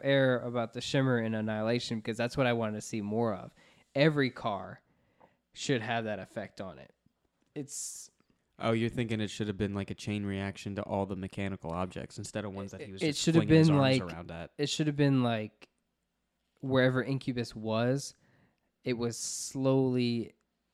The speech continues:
Speaker 1: on
Speaker 2: Like
Speaker 1: a
Speaker 2: a
Speaker 1: small
Speaker 2: Shin Godzilla
Speaker 1: scale.
Speaker 2: type thing?
Speaker 1: Yeah, kinda like that. And it was just, like,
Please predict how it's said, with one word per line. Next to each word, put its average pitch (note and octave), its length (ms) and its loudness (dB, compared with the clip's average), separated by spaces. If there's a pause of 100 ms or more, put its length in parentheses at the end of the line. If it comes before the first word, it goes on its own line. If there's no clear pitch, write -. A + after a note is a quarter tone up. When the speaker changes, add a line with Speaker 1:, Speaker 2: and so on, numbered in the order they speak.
(180)
Speaker 1:
on C3 200 6
Speaker 2:
Like B2+ 140 4
Speaker 1:
a A#2 40 2
Speaker 2:
a G#2+ 40 2
Speaker 1:
small C#3+ 280 8
Speaker 2:
Shin C#3 100 2
Godzilla A#2+ 240 4
Speaker 1:
scale. C3 260 2
Speaker 2:
type D3+ 280 -4
thing? E3+ 300 -6 (280)
Speaker 1:
Yeah, G3 340 4
kinda G#3 280 2
like E3+ 220 -2
that. D#3+ 300 2
And C#3 160 2
it C#3 120 2
was C#3 180 -2
just, C#3+ 220 -4
like, C3 260 -4